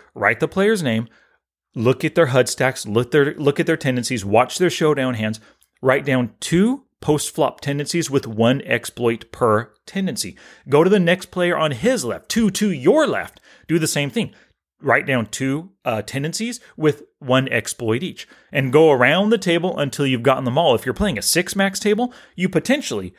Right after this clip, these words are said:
have five, oh, not potentially, you definitely have five players, but ten different tendencies and ten different exploits to use. And of course, pull the trigger on your written exploit at every opportunity.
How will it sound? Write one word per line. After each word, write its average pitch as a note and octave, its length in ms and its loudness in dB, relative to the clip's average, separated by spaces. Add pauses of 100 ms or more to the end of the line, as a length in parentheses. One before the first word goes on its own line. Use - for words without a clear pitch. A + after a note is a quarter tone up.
(120)
have C3 260 0 (160)
five, D#3+ 600 0
oh, F#2+ 180 -4
not B2 300 -8
potentially, G#2+ 380 -6
you A#2+ 80 -4
definitely G3 480 2
have E3+ 200 0
five C3 480 -4
players, D3 420 -4 (300)
but C#3+ 380 0 (260)
ten E3 380 4
different F#3 500 0
tendencies A2+ 720 -4 (100)
and B2+ 240 -2
ten A#2+ 280 0
different A#2+ 320 -4
exploits G#2 540 -10
to G2 120 -14
use. F2+ 340 -14 (280)
And C#3 140 -2
of C3+ 120 -4
course, - 320 2 (380)
pull D#3+ 240 6
the A3+ 100 2
trigger G#3 580 2
on D3+ 200 0
your C3+ 140 0
written C#3+ 360 0
exploit - 640 -2
at E3 280 -2
every D3+ 560 2
opportunity. A#2+ 1080 -2